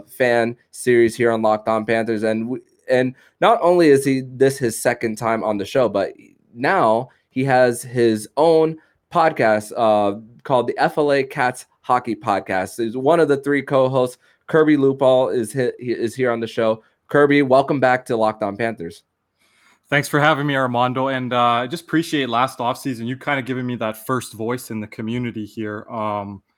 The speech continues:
Speaker 2: you know, we ended up launching our, our Twitter Spaces and, like you mentioned, our F L A Cats Hockey Podcast now and stuff like that. So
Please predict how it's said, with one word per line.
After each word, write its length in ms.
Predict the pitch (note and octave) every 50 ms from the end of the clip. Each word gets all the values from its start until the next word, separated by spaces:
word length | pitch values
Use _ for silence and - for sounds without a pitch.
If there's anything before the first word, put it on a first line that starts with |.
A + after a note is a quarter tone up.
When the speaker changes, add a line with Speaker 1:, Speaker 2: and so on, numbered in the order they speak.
| _ _ _ _ _ -
Speaker 2:
you 80 | B2+ A#2+
know, 160 | A#2 A#2 A#2
we 160 | A2 B2 B2
ended 180 | B2 B2 A#2 A#2
up 140 | A#2+ A#2 -
launching 480 | A#2 A2+ A2+ A#2 A#2 A2+ - B2+ A#2 G#2+
our, 460 | G#2 G2+ G2 G2 G2 G2 G2 G2+ _
our 120 | - C3 -
Twitter 300 | - - D#3+ D#3 D#3+ D3+
Spaces 760 | D#3 - - C#3 C#3 C3+ C3 - C3+ B2+ B2+ B2+ B2+ A2 A2
and, 100 | G#2 G#2
like 160 | G#2+ G2+ -
you 80 | - G#2
mentioned, 420 | A2 A2 G#2+ G#2+ - A#2 A2 G#2+
our 120 | G#2 G2+ G#2
F 160 | G2+ _ A2
L 100 | G#2 G2+
A 80 | G2+
Cats 380 | G2 _ - A2 G2+ G2+ _ -
Hockey 320 | G#2+ G2+ G2 _ - G#2+
Podcast 720 | _ - B2 A#2+ A#2+ A2+ - - B2 A2+ A2+ - - - A#2
now 240 | A2+ A2 A2 A2 A2
and 100 | G#2 -
stuff 260 | - - G#2 _ -
like 140 | G#2+ F#2+ -
that. 260 | G#2 G2 G2+ - -
So 200 | - G#2+ -